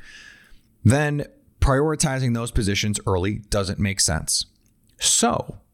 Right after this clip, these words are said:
the two big ones for Green Bay, I don't think they're gonna prioritize pass rush in the first round. They have Preston Smith, they have Rashawn Gary, they have Za'Darius Smith. I think, you know, Za'Darius is probably gonna be looking at a new deal here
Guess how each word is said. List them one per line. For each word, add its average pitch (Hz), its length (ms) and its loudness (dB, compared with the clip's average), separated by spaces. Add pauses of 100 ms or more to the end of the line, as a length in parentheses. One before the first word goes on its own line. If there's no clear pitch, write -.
(840)
the 123 160 4
two 214 340 0
big 160 220 0
ones 131 200 -2
for 131 160 -4
Green 113 280 -2
Bay, 87 200 -2
I 123 120 -2
don't 160 340 -4
think 165 160 -6
they're 135 140 -2
gonna 131 160 -2
prioritize 117 720 -2
pass 104 320 0
rush 87 380 -4 (100)
in 127 80 2
the 101 80 4
first 98 260 -4
round. - 300 -4 (560)
They 95 100 2
have 104 220 2
Preston 127 320 -2
Smith, 107 380 -4
they 107 100 -4
have 107 180 -2
Rashawn 113 380 -4
Gary, 101 200 -2
they 95 120 -4
have 107 220 -4
Za'Darius 101 420 -2
Smith. 101 260 -2
I 95 60 -2
think, 98 320 -6 (520)
you 107 160 4
know, 95 100 0
Za'Darius 101 580 -4
is 95 80 -6
probably 104 260 0
gonna 101 140 -4
be 95 80 -4
looking 101 280 -2
at 85 120 -2
a 82 40 -2
new 113 300 2
deal 127 320 -2
here 117 420 -2